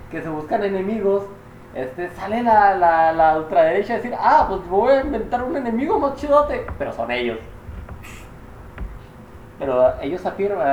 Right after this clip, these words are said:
afirman que los, que de entre los demócratas hay un estado, una cosa que se llama el Deep State,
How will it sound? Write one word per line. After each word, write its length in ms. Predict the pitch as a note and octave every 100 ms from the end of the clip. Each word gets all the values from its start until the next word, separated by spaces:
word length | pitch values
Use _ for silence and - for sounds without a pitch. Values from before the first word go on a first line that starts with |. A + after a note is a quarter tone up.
| A#2 C3+
afirman 380 | B2+ C#3+ F3 -
que 160 | D3+
los, 360 | B2+ A#2+ A#2 A2+ -
que 200 | C#3 A#2+
de 120 | A2
entre 160 | A#2 A#2
los 160 | A#2 A#2
demócratas 580 | A#2+ D#3 E3 D#3+ D3+ C#3
hay 100 | A#2+
un 120 | C#3
estado, 440 | C#3+ C#3+ C3+ C3+ B2
una 160 | C#3
cosa 200 | C#3 C3+
que 100 | -
se 100 | -
llama 200 | A2+ A#2+
el 100 | B2+
Deep 160 | A#2+ A#2
State, 400 | - - B2+